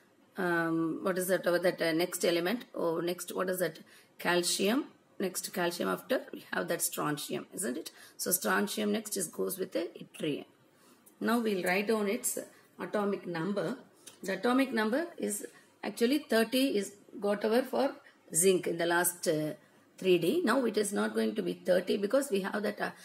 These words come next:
other six elements of P block and, uh, two more elements of the S block, isn't it? So, uh, adding of those two, it starts with the thirty-nine. Okay, thirty-nine,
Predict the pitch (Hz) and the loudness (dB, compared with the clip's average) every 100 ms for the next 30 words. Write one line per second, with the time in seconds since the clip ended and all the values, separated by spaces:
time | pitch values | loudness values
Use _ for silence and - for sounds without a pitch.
0 | - - 185 214 202 208 - 208 208 208 | -20 -6 0 0 2 0 2 2 2 2
1 | 208 - 202 196 196 262 233 185 180 - | -2 -4 -4 0 0 0 -2 -2 -2 -2
2 | 98 190 196 95 90 90 92 - - 123 | -2 0 0 0 0 0 -2 -2 -2 -2
3 | - - - 165 151 - 180 220 214 - | 0 -4 -2 -4 -4 -6 -4 -4 -4 -10
4 | - - - 220 320 - 190 185 190 208 | -16 -8 0 0 0 -2 -2 0 0 0
5 | 196 202 208 202 - 190 202 - 240 370 | 2 4 4 2 2 2 4 2 0 -4
6 | - - - 190 - - 185 196 - 202 | -6 -20 -10 -2 0 2 2 2 0 0
7 | 285 285 190 185 180 160 156 156 202 277 | -2 4 4 6 4 2 2 0 -4 -8
8 | - _ - 160 262 339 - _ _ - | -14 _ -12 -6 -4 -6 -12 _ _ -4
9 | 156 156 180 180 202 | -2 0 0 2 0